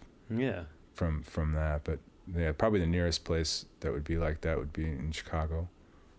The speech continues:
Speaker 1: Right. Yeah, that's awesome. But, uh, yeah, well, thank you for coming on.
Speaker 2: Sure.
Speaker 1: Yeah, it was a great talk. Um,
Speaker 2: Has it been an hour?
Speaker 1: Oh, man. Like, pff, one twenty.
Speaker 2: Really?
Speaker 1: <laughs> Yeah.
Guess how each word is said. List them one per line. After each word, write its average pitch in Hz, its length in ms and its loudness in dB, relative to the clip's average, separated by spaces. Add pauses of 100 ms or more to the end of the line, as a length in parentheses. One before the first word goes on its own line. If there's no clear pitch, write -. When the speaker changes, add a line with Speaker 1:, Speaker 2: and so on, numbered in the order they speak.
(380)
Speaker 1:
Right. 98 360 0 (580)
Yeah, 123 200 2
that's 123 200 0
awesome. 107 460 0
But, 95 180 -2
uh, 90 220 -4 (140)
yeah, 139 200 0
well, 104 80 0
thank 135 260 0
you 151 80 0
for 110 140 -2
coming 110 300 2
on. 123 260 0 (100)
Speaker 2:
Sure. 139 240 0 (160)
Speaker 1:
Yeah, 120 100 -2
it - 20 2
was 113 80 2
a 95 40 -4
great 110 220 0
talk. 123 380 -2
Um, 101 400 -2 (540)
Speaker 2:
Has 90 100 2
it - 20 2
been 95 120 4
an 92 60 4
hour? 95 280 2 (580)
Speaker 1:
Oh, 123 180 0
man. 113 440 2 (880)
Like, 98 220 2
pff, - 380 -2 (380)
one 117 240 2
twenty. 127 480 0 (100)
Speaker 2:
Really? 123 240 6
Speaker 1:
<laughs> 123 160 0
Yeah. 147 200 2